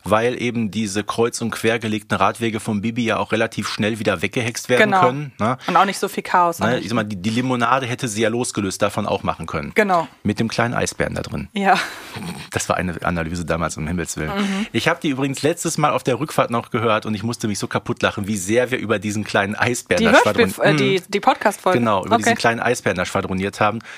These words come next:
Speaker 1: Du warst ja richtig entsetzt.
Speaker 2: Du hörst tatsächlich alte Podcast-Folgen von uns?
Speaker 1: Ja, aber selbstverständlich.
Speaker 2: Wow, okay. Ich niemals, auf gar keinen Fall. Ich hab das ja alles live miterlebt. <laughs>
Speaker 1: Ja.
Speaker 2: Dann muss ich's mir nicht nochmal anhören.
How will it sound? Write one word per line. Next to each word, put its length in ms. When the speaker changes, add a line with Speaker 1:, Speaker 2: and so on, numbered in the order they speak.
Speaker 1:
Du 100
warst 180
ja 60
richtig 340
entsetzt. 540
Speaker 2:
Du 180
hörst 440
tatsächlich 600
alte 300
Podcast-Folgen 880
von 200
uns? 380
Speaker 1:
Ja, 100
aber 120
selbstverständlich. 800
Speaker 2:
Wow, 280
okay. 360
Ich 240
niemals, 600
auf 120
gar 120
keinen 200
Fall. 240
Ich 120
hab 120
das 120
ja 140
alles 260
live 200
miterlebt. 500
<laughs> 120
Speaker 1:
Ja. 120
Speaker 2:
Dann 100
muss 180
ich's 120
mir 100
nicht 120
nochmal 240
anhören. 460